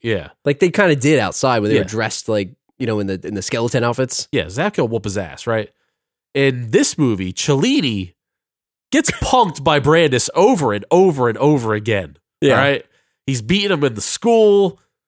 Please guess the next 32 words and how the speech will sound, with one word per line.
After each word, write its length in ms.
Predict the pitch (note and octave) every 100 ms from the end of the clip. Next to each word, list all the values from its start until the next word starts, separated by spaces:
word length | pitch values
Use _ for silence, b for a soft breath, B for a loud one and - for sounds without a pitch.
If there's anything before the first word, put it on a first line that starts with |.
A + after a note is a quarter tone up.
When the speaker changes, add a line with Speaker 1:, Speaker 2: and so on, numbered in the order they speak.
| _
Speaker 1:
with, 220 | B2 B2 B2
uh, 280 | A2 G#2 G#2
in 100 | G#2+
cl-, 180 | - -
in 60 |
the 60 | B2+
classroom. 540 | - E3 A3 - A#3
He's 140 | F#3 C3
beating 260 | F#3 F3
him 60 | C#3
in, 120 | A#2+
in 160 | G2+ G#2+
smarts. 640 | - D#3+ G#3+ - - - _
Speaker 2:
Beating 160 | C#3 D#3
him 80 | D3
in 60 | A#2
the 40 |
showers. 460 | - C#3+ E3 F3 F#3
Speaker 1:
He's 80 | F#3
beating 140 | F3+ D#3
him 40 |
in 60 | B2+
the 60 |
showers. 720 | - E3+ G3 G3+ G3 F#3 - _ _ _ _ _ _ _ -
He's 600 | D3+ D3 B2+ A2+ - - _ -
beating 220 | F3+ F3+
him 60 | D3+
in 60 | B2+
the 80 |
rope 280 | A2+ D3+ G3+
climb. 640 | - F3+ F3 F3 F3 E3 - _ _ _
Speaker 2:
Yeah. 280 | B2+ G#2+